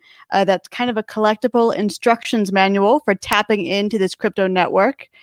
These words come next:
and this incredible wealth gaining opportunity that cryptocurrency provides, which c-, people can also give as gifts to pay it forward after they've learned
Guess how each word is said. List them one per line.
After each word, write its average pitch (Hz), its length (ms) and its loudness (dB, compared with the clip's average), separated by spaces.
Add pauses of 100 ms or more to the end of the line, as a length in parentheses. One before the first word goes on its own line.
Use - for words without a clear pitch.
(160)
and 180 300 -2
this 190 340 -6
incredible 202 920 0
wealth 185 300 0
gaining 196 280 -2
opportunity 196 720 -4 (240)
that 180 300 -2
cryptocurrency 196 560 -4
provides, 185 560 0 (540)
which 220 360 0
c-, - 140 -20
people 269 240 -4
can 277 160 -2
also 254 260 2
give 233 300 0
as 202 220 0
gifts - 460 0
to 208 100 -10
pay 214 220 0
it 185 100 -8
forward 202 400 2
after 196 280 -2
they've 196 240 -2
learned 196 300 -2